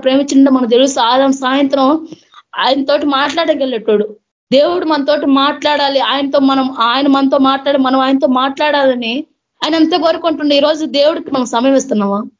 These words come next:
కనీసం ఒక గంట మన ప్రార్థన జీవితం ఉంటుందా? మనం ఏదైనా చేసేటప్పుడు దేవుని యొక్క అనుమతి తీసుకుంటున్నావా?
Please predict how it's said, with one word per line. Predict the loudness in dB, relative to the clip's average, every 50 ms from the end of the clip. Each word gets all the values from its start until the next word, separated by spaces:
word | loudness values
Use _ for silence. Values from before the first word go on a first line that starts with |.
| _ _ _ _ _ -4
కనీసం | -2 -2 -2 -2 -2 0
ఒక | 2 2 2 0 -2 -4 -4
గంట | -4 -2 -2 -2
మన | -2 0 -2 -2 0
ప్రార్థన | 0 0 0 0 -2 -2
జీవితం | -2 -2 -2 -2 -2 -2 -4
ఉంటుందా? | -2 -2 -2 -2 -2 -2 -4 -6 -10 -14 _ _ _ _ _ -6
మనం | -4 -2 0 2
ఏదైనా | 2 2 2 0 0 0
చేసేటప్పుడు | 0 -2 -2 -2 -4 -2 -2 -2 -2 0 0
దేవుని | 0 2 2 0 0
యొక్క | -2 -2 -2
అనుమతి | -2 0 -2 -2 -2 -2
తీసుకుంటున్నావా? | -4 -4 -4 -2 0 0 0 0 0 -2 -2 -2 -2